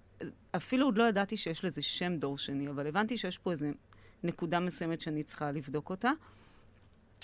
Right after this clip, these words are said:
והחלטתי את הקבוצת וואטסאפ המשפחתית, שגם ככה מתעסקת בסביב אבא כל הזמן, אה, להרחיב לעוד מעגלים, ופתחתי,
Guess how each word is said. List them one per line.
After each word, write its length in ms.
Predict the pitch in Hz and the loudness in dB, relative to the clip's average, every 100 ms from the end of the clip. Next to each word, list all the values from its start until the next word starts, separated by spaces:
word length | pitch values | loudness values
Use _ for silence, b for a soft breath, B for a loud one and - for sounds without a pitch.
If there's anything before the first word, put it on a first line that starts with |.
| - | -6
והחלטתי 960 | 156 131 170 160 156 - 202 240 233 170 | -6 0 2 4 2 2 2 2 2 0
את 100 | - | 0
הקבוצת 400 | 151 160 - 190 | -4 -2 -2 0
וואטסאפ 320 | 196 196 - 180 | -2 -2 -4 -2
המשפחתית, 640 | 160 - - - 196 - | -2 -4 -8 -4 -4 -2
שגם 320 | 165 143 156 | -2 0 0
ככה 340 | 190 196 185 160 B B B B - | 0 2 2 0 B B B B -2
מתעסקת 640 | 180 185 185 202 196 180 156 | 0 4 6 4 2 -2 2
בסביב 600 | 175 160 156 165 196 156 | 4 4 4 2 0 2
אבא 400 | 202 208 175 196 202 | 4 4 4 2 0
כל 200 | 180 175 | 0 2
הזמן, 420 | 160 170 185 226 - - | 2 0 2 2 0 -4
אה, 60 | 170 165 160 156 | 0 2 2 2
להרחיב 560 | 160 165 165 - 277 226 | 4 2 0 0 2 2
לעוד 280 | 214 202 196 | 2 2 0
מעגלים, 520 | 175 156 175 262 269 | 0 0 0 2 2
ופתחתי, 920 | 185 165 180 214 202 - 202 175 160 | 0 -4 -4 -4 -4 -2 0 0 0